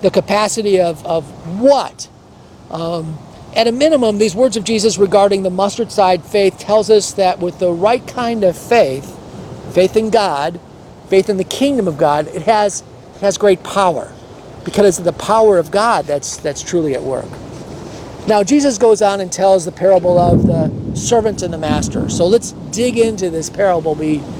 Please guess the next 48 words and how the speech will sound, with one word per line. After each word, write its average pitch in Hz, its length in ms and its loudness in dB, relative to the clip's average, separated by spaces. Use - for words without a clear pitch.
before 190 260 4
I 165 120 2
get 156 120 -2
rained 160 280 0
on. - 120 -2
Verse 254 180 4
number 220 160 0
seven, 165 380 -2
"Suppose 185 520 0
one 233 200 2
of 214 100 -2
you 220 260 0
has 196 200 0
a 185 60 2
servant 214 500 0
plowing 202 640 0
or 175 140 0
looking 220 380 0
after 190 360 -2
the 175 100 -2
sheep. - 320 -2
Will 233 160 6
he 233 80 6
say 220 200 2
to 208 120 2
the 190 100 0
servant 208 420 0
when 180 140 -2
he 160 80 -6
comes 196 480 -4
in 214 220 2
from 190 260 -2
the 170 120 2
field, 151 580 2
'Come 294 320 2
now 147 280 0
and 175 160 -2
sit 262 300 2
down 180 280 2
and 190 100 -2
eat'? 269 340 -4
Won't 294 240 4
he 302 140 4
rather 196 560 2
say, 185 340 -2
'Prepare 208 400 -6
my 214 180 -2
supper, 196 480 -2